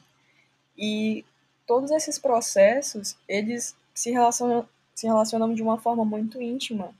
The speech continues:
com a nossa experiência de, de autoconhecimento. Então, é, tudo isso também tá muito relacionado a entender os próprios limites, os próprios desejos, as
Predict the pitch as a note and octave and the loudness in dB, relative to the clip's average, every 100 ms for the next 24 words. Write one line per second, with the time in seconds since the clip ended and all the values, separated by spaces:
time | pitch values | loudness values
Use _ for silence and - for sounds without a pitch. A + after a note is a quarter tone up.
0 | _ - F#3+ F#3+ F#3+ G3 - G3 G3 G3 | _ -4 -2 -2 -4 -6 -4 -2 -2 -2
1 | G#3+ G#3 G3+ G#3+ - G#3+ G3 G3 G3 - | -6 -4 -4 -6 -6 -8 -8 -12 -14 -10
2 | - G#3 G#3 - G#3 G#3+ - C4+ A#3 G3+ | 2 2 2 -4 -6 -6 -6 -4 -4 -4
3 | - _ _ _ _ _ _ F3+ F#3+ - | -10 _ _ _ _ _ _ -12 -8 -6
4 | F#3 F#3 F#3 F#3 G3 _ _ _ _ _ | -4 -6 -12 -16 _ _ _ _ _ _
5 | F3+ F3+ F3+ F#3 F3+ E3+ - _ _ _ | -2 0 0 -2 -4 -10 -16 _ _ _
6 | - C4 C4+ C4 C#4 C#4 A#3+ A#3+ B3 - | -6 -2 0 0 -2 -4 -2 -2 -2 0
7 | A3+ A3+ B3 C4 A#3+ A#3+ - G3+ F#3+ G3+ | 0 0 -2 -2 -2 -2 -4 -6 -4 -2
8 | A3+ A#3 G3+ - F#3+ F#3 G3+ G#3+ G#3 G3+ | -2 -4 -10 -14 -8 -6 -4 -4 -4 -2
9 | A3 A#3 A3 G3 G#3 G3 A3+ G#3+ G3+ G3 | -4 -2 -2 -2 -4 -6 -2 -2 -4 -8
10 | - - - _ _ _ F3+ F3+ F3+ - | -12 -16 -16 _ _ _ -8 -8 -8 2
11 | F#3+ F#3 F#3 - G3 F#3+ F#3 F#3+ G#3+ G3 | 2 2 -6 -10 -10 -6 -6 -4 -4 -8
12 | F3+ F3+ F3 E3+ - | -16 -8 -6 -6 -10